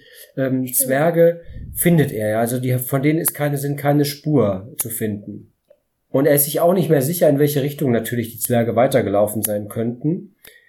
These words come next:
Speaker 1: Und dann tappt er ja noch ein bisschen weiter, nämlich bevor er sich total, ähm, trostlos und elend irgendwie an die Wand lässt, findet er ja schon etwas, oder?
Speaker 2: Äh, ja, nämlich etwas Kleines, Rundes mit einem Loch in der Mitte.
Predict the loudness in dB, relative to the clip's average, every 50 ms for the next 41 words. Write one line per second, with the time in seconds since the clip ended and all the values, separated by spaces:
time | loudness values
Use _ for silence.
0 | _ _ _ _ _ _ -2 -2 0 -2 0 2 2 2 2 0 -2 -4 0 0
1 | 2 4 4 2 2 0 -2 -6 -6 -6 -4 0 2 2 2 4 2 0 0 0
2 | -2 -2 -4 -6 -6 -6 -2 0 2 2 4 2 2 -4 -6 -6 -8 -8 -4 -2
3 | -2 0 0 0 0 -2 -2 -4 -6 -6 -6 -6 -6 -8 -8 -10 -10 -14 -18 _
4 | _ _ _ _ _ _ _ _ _ _ _ _ _ _ -12 -4 0 2 2 2
5 | 0 -2 -4 -4 -4 -2 -2 -4 -4 -6 -6 -6 -4 -2 0 2 2 2 2 2
6 | 0 0 -2 -2 -2 -4 -4 -4 -2 -2 -2 -2 -2 0 0 0 0 0 0 -2
7 | -2 -4 -10 -12 -16 -14 -12 -10 -2 2 4 4 4 2 0 -4 -4 -4 -6 -6
8 | -6 -8 -8 -8 -10 -12 -16 -16 -14 -10 -8 -4 -4 -4 -4 -6 -14 _ _ _
9 | _ _ _ _ _ _ _ -16 _ -12 -12 -12 -14 -18 _ _ _ -20 -18 -18
10 | -18 -18 -20 _ _ -16 -12 -12 -8 -6 -6 -6 -6 -8 -12 -14 -14 -16 -20 _
11 | _ -20 -20 -20 -18 -18 -20 -20 _ -20 -20 _ -20 -20 -18 -18 -14 -14 -14 -14
12 | -14 -14 -14 -14 -14 -14 -14 -14 -12 -6 -4 -4 -4 -4 -6 -8 -8 -10 -10 -10
13 | -12 -14 -14 -14 -14 -14 -10 -8 -6 -4 -4 -4 -4 -6 -8 -8